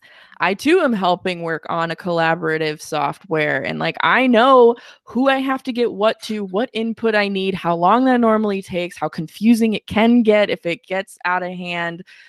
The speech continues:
I know my problems, and I can find a visual, simpler way to, like,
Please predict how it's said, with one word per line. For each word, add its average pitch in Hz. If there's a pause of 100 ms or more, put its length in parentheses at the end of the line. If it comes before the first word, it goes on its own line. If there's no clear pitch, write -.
(160)
I 269
know 269
my 185
problems, -
and 175
I 175
can 175
find 202 (380)
a 165
visual, 185 (140)
simpler 175
way 160 (580)
to, 175
like, 170